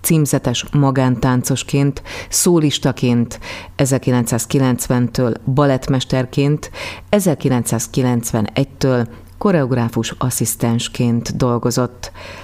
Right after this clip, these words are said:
Legfontosabb mestereinek Seregi Lászlót, Markó Ivánt és Fülöp Viktort tartja.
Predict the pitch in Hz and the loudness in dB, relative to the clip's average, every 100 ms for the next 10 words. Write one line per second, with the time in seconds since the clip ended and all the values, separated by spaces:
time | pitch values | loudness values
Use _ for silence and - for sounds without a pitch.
0 | - 143 139 139 131 123 123 135 147 - | -2 0 2 2 2 0 2 2 2 2
1 | 139 131 127 120 - - - - 190 165 | 2 4 2 0 -4 -16 -10 0 2 4
2 | 139 127 131 131 143 139 139 - 156 160 | 4 2 2 0 2 0 0 -2 0 0
3 | 143 139 131 127 123 120 - - 127 - | 0 0 2 2 2 0 -2 -2 0 -2
4 | - - 180 151 - 135 - - 117 113 | -8 -2 0 0 0 -4 -4 -2 0 0
5 | 113 - - 117 113 123 120 | -4 -6 -2 -2 -2 -2 -2